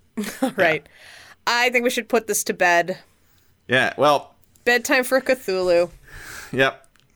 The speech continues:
Speaker 2: Sleep forever in R'lyeh. No, um, so,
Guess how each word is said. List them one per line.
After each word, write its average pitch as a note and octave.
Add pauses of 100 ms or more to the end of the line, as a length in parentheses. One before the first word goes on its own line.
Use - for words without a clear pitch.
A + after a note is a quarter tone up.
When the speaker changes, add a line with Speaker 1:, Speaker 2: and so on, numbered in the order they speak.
(520)
Speaker 2:
Sleep D3
forever C3+
in B2
R'lyeh. A2+ (240)
No, B2
um, A#2+
so, D#3